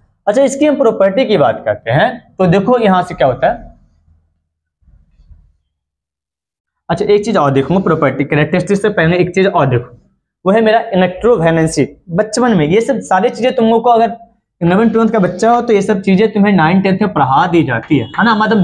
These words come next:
बेसिक से start कर रहे हैं इस topic को, है ना। बहुत बच्चे को यहाँ से क्या होगा कि देखते समय नहीं है कि सर बहुत छोटे छोटे चीजें बता रहे हैं, तो ये आता है मुझे, हो सकता है आता है, तुम्हें आता होगा और कुछ बच्चों को नहीं आता होगा, है ना। इसमें हम यहाँ से basic उठाएं,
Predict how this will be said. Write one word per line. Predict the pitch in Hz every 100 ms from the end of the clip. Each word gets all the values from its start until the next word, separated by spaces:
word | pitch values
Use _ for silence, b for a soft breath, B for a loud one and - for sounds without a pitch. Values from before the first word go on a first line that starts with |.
| 139
बेसिक | 165 165 196
से | 220 180
start | - 147 139
कर | -
रहे | 127 123
हैं |
इस | 117
topic | 120 110 -
को, | - - - - - - - - - - - 165
है |
ना। | 202
बहुत | 139 147 196 202
बच्चे | 190 208
को | 202 208
यहाँ | 180
से | 180 -
क्या | 202
होगा | 214 220
कि | - 196 156
देखते | 151 156 156 208
समय | 214
नहीं | 196 170
है | 202
कि | 202
सर | 196 220
बहुत | 139 139 175
छोटे | 175 175
छोटे | 175 180
चीजें | 175 156 160
बता | 160 147
रहे | 151
हैं, | - - - - -
तो | 160
ये | 151
आता | 143 147
है | 202 156
मुझे, | 120 - _ - - - - -
हो | 190
सकता | 233 233 254
है | 269 202
आता | 156 214
है, | 233 220
तुम्हें | 185 214
आता | 185 -
होगा | 196 202
और | 208
कुछ | 180 185
बच्चों | 165 165 196
को | 208 190
नहीं | 139 180
आता | 165 117
होगा, | 101 - _ _ _ -
है | 226
ना। | 156 - - - -
इसमें | 160 196 226 175
हम | 180 190
यहाँ | 185
से | 196 220
basic | 143 151 208
उठाएं, | 208 202